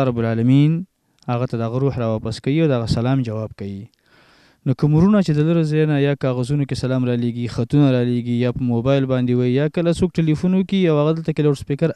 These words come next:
آن کړي، وایي، «ها، نبی صلی الله علیه وسلم ته په خپله سلام وکړه دغه ځای نه» چې دا، نو دا ټول چې دي، دا د شریعت خلاف عمل دی. صحابه کرامو د نبی صلی الله علیه وسلم سره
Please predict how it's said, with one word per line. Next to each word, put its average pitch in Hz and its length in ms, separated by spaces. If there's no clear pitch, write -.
آن 175 160
کړي، 175 180
وایي، 147 160
«ها، 156 160
نبی 139 160
صلی - 20
الله 147 80
علیه - 0
وسلم 143 200
ته 135 100
په 131 100
خپله 139 280
سلام 135 260
وکړه 120 340
دغه 123 220
ځای 123 160
نه» 113 120
چې 120 140
دا، 117 100
نو 127 120
دا 135 100
ټول 165 340
چې 151 160
دي، 170 100
دا 131 80
د 131 160
شریعت 120 300
خلاف 107 360
عمل 98 300
دی. 92 80
صحابه 139 340
کرامو 170 320
د 156 80
نبی 165 160
صلی 156 80
الله 143 160
علیه 123 80
وسلم 151 320
سره 160 180